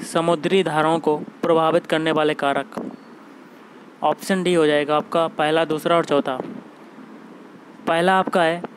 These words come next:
कोरियालिस बल, दूसरा है स्थानीय पवन, चौथा है प्र-, महाद्वीपीय संरचना या आकार। नेक्स्ट आपका क्वेश्चन है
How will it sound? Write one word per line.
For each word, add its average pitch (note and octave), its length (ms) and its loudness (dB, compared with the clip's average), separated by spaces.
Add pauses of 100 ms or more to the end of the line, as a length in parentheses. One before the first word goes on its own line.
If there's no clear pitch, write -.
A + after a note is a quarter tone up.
(1160)
कोरियालिस F#3 640 2
बल, E3+ 260 -2 (140)
दूसरा D#3+ 280 2
है F3+ 120 4
स्थानीय E3 360 -2
पवन, D#3+ 320 -2
चौथा D3+ 320 0
है D3 200 0 (1080)
प्र-, F3 160 2
महाद्वीपीय F#3 680 2
संरचना E3 520 -2
या E3+ 240 0 (220)
आकार। C#3+ 460 0 (1600)
नेक्स्ट G3 380 0
आपका F#3+ 240 2
क्वेश्चन E3+ 380 0
है D3+ 180 -4